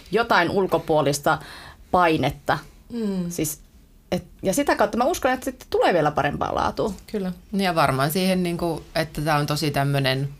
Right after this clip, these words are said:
Speaker 3: no, käytetään nyt sanaa, ö, kollektiivilähtöinen, ja et ei ole semmoista vahvaa hierarkiaa tai ei ole jotain yhtä, joka niinku vetäisi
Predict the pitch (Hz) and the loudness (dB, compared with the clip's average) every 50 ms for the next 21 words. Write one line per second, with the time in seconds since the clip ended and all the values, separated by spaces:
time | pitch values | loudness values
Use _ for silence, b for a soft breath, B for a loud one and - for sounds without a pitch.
0 | B B B B B B B B B B B B B B B B B B B B | B B B B B B B B B B B B B B B B B B B B
1 | B B 147 160 165 151 147 143 147 B B B B B B - 151 143 - 131 | B B -4 -2 0 0 -2 -2 -6 B B B B B B -2 0 0 2 2
2 | 143 165 165 165 156 - - 160 151 147 143 139 160 156 - - - 160 - - | 2 2 2 0 0 0 0 2 2 4 2 2 2 -2 -6 -8 -6 -6 -6 -6
3 | - 151 - 170 165 165 156 156 170 175 - - 165 156 156 143 165 175 165 160 | -6 -4 0 0 2 2 2 2 0 0 0 0 0 0 2 0 0 0 0 2
4 | 160 160 156 156 156 - 170 156 156 156 156 156 156 147 135 135 143 - 139 147 | 2 2 2 2 0 -2 0 2 2 2 2 2 2 2 2 2 2 2 2 2
5 | 143 143 143 - - 143 160 160 - 135 135 143 147 139 147 143 139 165 156 147 | 2 2 0 0 0 -2 -2 -2 0 0 0 2 2 2 2 2 2 2 2 2
6 | 143 143 139 139 143 143 139 - 147 143 143 143 135 135 131 127 131 135 135 135 | 2 2 2 2 0 0 -2 -2 0 2 2 2 2 2 2 2 2 0 0 -2
7 | 135 - - 143 - 127 131 120 - 131 143 139 - 151 151 - - - 131 139 | -2 -2 -2 -2 0 0 0 0 0 -2 -4 -4 -2 -2 -2 -2 -2 -4 -4 -2
8 | - 143 139 135 131 139 147 147 139 139 131 - - 127 139 156 156 - - - | 0 0 0 0 -2 -4 -4 -4 -2 -2 -2 0 0 0 0 0 -2 -4 -6 -8